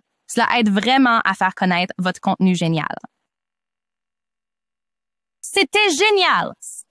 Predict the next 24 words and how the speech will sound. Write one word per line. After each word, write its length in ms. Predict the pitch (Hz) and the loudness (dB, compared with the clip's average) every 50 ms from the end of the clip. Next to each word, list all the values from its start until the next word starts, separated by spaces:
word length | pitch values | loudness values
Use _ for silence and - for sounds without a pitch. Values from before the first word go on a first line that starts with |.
| _ _ | _ _
Merci 240 | 240 262 - - 294 | -4 -2 -2 -2 0
de 60 | 349 | 2
m'avoir 260 | 302 285 262 277 262 | 2 2 2 2 2
invité 280 | 262 254 233 - - 269 | 2 2 0 0 0 0
à 40 | 247 | 0
votre 220 | 233 226 - 254 | 0 0 0 2
émission 400 | 233 226 220 - - 247 247 254 | 2 2 2 2 0 0 0 2
The 100 | 226 240 | 2 2
Anderson. 600 | 220 220 214 214 208 - - 208 202 214 233 254 | 2 2 2 0 0 0 0 0 2 4 2 2
J'ai 100 | 220 202 | 2 2
passé 300 | 190 - 196 196 - 226 | 0 0 -2 0 0 0
un 60 | 202 190 | 0 0
bon 200 | 175 220 247 269 | 2 2 4 4
moment 280 | 269 262 247 254 262 | 4 4 4 4 4
à 120 | - 214 208 | 2 0 0
discuter 400 | 190 226 - - 220 - 247 240 | -2 -2 -4 -4 -4 -2 0 0
avec 220 | 226 208 214 190 | 0 0 -2 0
vous 160 | 190 220 240 - | 0 -2 0 0
et 80 | 214 | 0
votre 240 | 202 208 - - 214 | -2 -2 -2 -4 -4
public 560 | - 220 202 202 240 330 403 - - - - _ | -2 0 0 2 2 0 0 -2 -8 -20 -8 _
et 60 | 208 | -2
je 100 | 202 214 | -2 -2
serai 260 | 202 - 226 220 220 | -2 -2 -2 -2 0